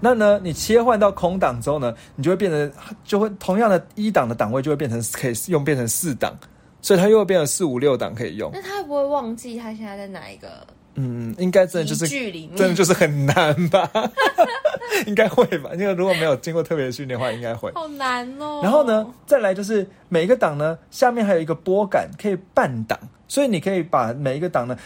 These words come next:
Speaker 1: 还有高速档跟低速档，所以这样子就，就，就是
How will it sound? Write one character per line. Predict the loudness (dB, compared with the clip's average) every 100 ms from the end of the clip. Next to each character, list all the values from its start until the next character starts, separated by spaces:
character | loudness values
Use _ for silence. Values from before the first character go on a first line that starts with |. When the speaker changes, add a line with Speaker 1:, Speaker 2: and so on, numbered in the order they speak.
| -6
Speaker 1:
还 | 0
有 | 2
高 | 2 2 2
速 | -2
档 | -2 -2
跟 | -2
低 | -2 -4
速 | -6 -6
档， | -6 -8 _ -8
所 | 0
以 | 2
这 | 2
样 | 2
子 | -4
就， | -8 -10
就， | -2 0 -2 -6 -8
就 | -4
是 | -2 -4